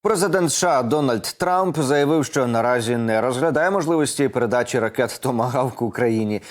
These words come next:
Він зазначив, що може змінити рішення, але наразі його відповідь — ні. Також Трампу чергове задали питання про останню краплю у небажанні Путіна закінчувати війну в Україні.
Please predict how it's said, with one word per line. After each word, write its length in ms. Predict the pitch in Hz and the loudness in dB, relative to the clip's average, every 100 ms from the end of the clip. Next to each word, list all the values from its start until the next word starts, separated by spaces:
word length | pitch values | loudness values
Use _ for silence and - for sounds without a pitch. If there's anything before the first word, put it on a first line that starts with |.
| - | -6
Він 180 | 151 196 | -2 0
зазначив, 520 | 147 123 165 160 135 | 0 0 0 0 -2
що 180 | 117 127 | 0 -2
може 240 | 147 156 156 | 0 0 0
змінити 440 | 175 190 196 143 | 0 0 0 0
рішення, 440 | 117 98 95 90 87 | 0 -2 -6 -6 -4
але 200 | 92 90 | -4 -2
наразі 420 | 95 135 147 117 | -2 0 0 0
його 240 | 98 104 | 0 0
відповідь — 560 | 110 110 101 104 92 - _ 95 | -2 -4 -4 -4 -4 -10 _ -6
ні. 500 | 127 143 120 - _ - _ | -2 0 -2 -6 _ -20 _
Також 420 | 151 147 196 170 | -2 0 0 -2
Трампу 440 | - 139 143 135 120 | -2 -2 -2 -2 -2
чергове 600 | 123 104 135 120 107 101 | -2 -2 0 0 0 0
задали 320 | 110 113 110 | -2 -2 -2
питання 500 | 110 107 127 120 107 | -4 -4 -2 -2 -4
про 160 | 104 110 | -4 -4
останню 460 | - 120 110 107 | -2 -2 -2 -4
краплю 480 | - 170 190 185 175 | -2 0 0 0 0
у 260 | 165 160 156 | 0 0 0
небажанні 520 | 147 143 151 151 147 | -2 -2 -2 -2 -4
Путіна 400 | 143 139 139 135 | -4 -4 -2 -2
закінчувати 680 | 123 139 131 127 123 135 | -4 -4 -6 -4 -4 -4
війну 380 | 117 123 123 120 | -2 -4 -4 -4
в 80 | 117 | -4
Україні. 520 | 113 120 117 113 117 | -4 -4 -2 -2 -6